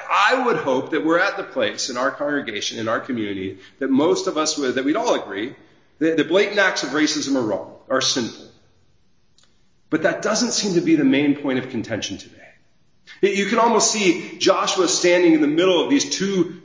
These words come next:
dominant narratives, asking the commander of the Lord, "What do I do? What do I do?"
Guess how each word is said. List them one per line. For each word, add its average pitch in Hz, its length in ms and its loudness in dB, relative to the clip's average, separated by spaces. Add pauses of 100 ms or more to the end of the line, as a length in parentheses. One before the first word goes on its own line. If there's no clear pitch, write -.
dominant 170 560 2
narratives, 135 520 2
asking 160 480 -2
the 151 60 -4
commander 147 420 0
of 127 100 -4
the 131 60 -6
Lord, 131 460 -2 (600)
"What 170 120 -4
do 185 140 0
I 120 80 -8
do? 95 440 -8 (1040)
What 127 120 -8
do 101 160 -10
I 90 80 -14
do?" - 220 -20